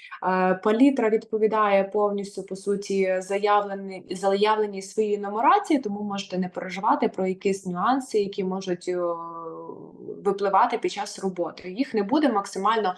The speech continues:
коректний, е, комфортний фарбник, який підходить для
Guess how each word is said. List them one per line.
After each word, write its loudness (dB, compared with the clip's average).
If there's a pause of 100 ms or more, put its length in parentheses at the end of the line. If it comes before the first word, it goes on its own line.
(260)
коректний, 2 (300)
е, 2
комфортний 2
фарбник, 0
який 0
підходить 0
для 2